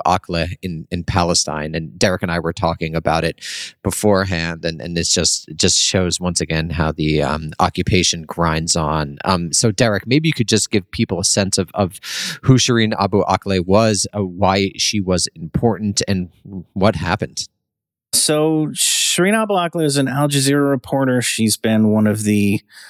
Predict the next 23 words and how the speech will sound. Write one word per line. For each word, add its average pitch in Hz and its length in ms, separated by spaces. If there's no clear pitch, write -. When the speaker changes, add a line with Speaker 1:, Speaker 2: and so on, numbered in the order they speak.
Speaker 2:
you 127 400
know, 110 380
eminent, 117 560
most 117 240
eminent, 113 440
I 107 80
would 104 160
say, 107 240
or 101 120
longest 98 500
serving 110 560
or, 95 320
or 98 80
most 98 240
respected, 101 720
uh, 98 200
reporters 104 680
in 107 180
Palestine 98 880
for 95 760
some 95 260
time 98 400
now. 95 360